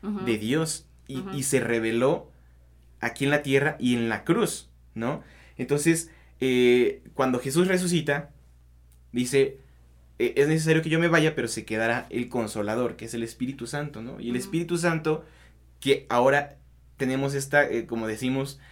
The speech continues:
Speaker 2: eh, eh, wifi, esta
Speaker 1: Ujú.
Speaker 2: conexión con el cielo a través del Espíritu Santo, porque Jesús ya había revelado al Padre, ¿no?
Speaker 1: Ujú.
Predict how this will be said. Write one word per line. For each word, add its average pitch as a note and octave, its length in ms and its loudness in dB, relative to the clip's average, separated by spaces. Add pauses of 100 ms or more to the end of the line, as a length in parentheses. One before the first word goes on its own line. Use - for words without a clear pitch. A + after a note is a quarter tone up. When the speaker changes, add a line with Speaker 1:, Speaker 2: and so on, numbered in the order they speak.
(160)
Speaker 2:
eh, G#2 280 -4
eh, A#2 200 0
wifi, B2 840 2
esta C3+ 180 -4
Speaker 1:
Ujú. C3+ 80 -10
Speaker 2:
conexión A#2 760 -4
con C3+ 220 -2
el G#2 160 -4
cielo C3+ 480 -4
a G#2 100 -14
través G#2+ 300 -8
del B2+ 100 -4
Espíritu B2 400 -6
Santo, A#2+ 380 -6 (480)
porque B2+ 260 0
Jesús - 560 -2 (800)
ya C#3 220 8
había D3 300 4
revelado A2+ 520 0
al G2+ 140 -6
Padre, B2+ 320 2
¿no? A2 200 -4
Speaker 1:
Ujú. F#3+ 280 -12